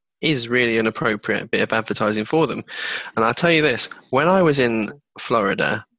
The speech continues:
no joke, on Nickelodeon,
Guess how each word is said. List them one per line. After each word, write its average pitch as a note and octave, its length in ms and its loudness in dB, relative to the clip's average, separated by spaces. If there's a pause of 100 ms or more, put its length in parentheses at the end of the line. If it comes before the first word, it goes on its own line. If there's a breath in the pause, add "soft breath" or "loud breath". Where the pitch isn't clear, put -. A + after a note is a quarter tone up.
(240)
no C#3+ 240 2
joke, - 420 -4 (400)
on D#3+ 240 0
Nickelodeon, F2+ 840 -4